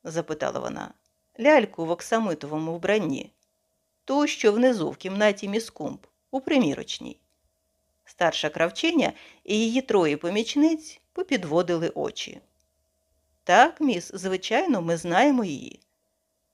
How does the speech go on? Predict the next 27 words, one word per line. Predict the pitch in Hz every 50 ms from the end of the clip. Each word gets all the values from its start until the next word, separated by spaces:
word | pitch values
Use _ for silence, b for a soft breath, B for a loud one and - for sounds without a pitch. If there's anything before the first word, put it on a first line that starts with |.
| _ _ _
«Хто | _ - - - - 285 269 220
зранку | 180 196 214 254 415 381 311 - 226
посадив | - 190 196 - - 185 175 175 190 190 170
її | 160 156 151 147 156
за | 151 156 151
стіл | 156 - - - 311 320 302 -
задля | 214 202 220 226 220 226 233
розваги?» | 240 233 226 - 180 - - - 143 151 - - _ _ _ _ _ _ _ _ _ _ _ _ _ _ _ _ _ _ _ _ _ _ _
Троє | - 165 165 160 156
дівчат | 151 147 139 - - 226 285 311 - -
мовчки | 190 175 170 170 180 185 202 - - - 233
дивилися | 196 175 156 147 147 147 156 151 - - 165
на | 165 170
Сибілу. | - - 214 202 160 156 - - - - - - _ _ _ _ _ _ _ _ _ -
І | 349 330
тоді | - 311 277 220 226 - - -
Елспет, | 165 165 180 214 220 - - - 226 226 - - -
завідувачка | 196 185 220 220 180 151 - - 139 135 - - - 170
майстерні, | 175 185 220 214 - - 311 311 339 330 320 302 294 302 - _ _ _
промовила: | _ - 226 214 175 151 - 120 - 104 - - - - _ _ _ _ _ _ _ _ _ _ _ _ _ _
«Посадив | - - 156 - - 170 156 151 151 147
за | 143 151 147 175
стіл? | - - - - 247 339 349 - _ _ _ _ _ _ _ _ _ -
Я | 175 170 160 156 156 190 262
цього | - - 349 240 175 160 151
не | 156 151
робила». | 170 214 233 214 175 156 - 147 185 254 285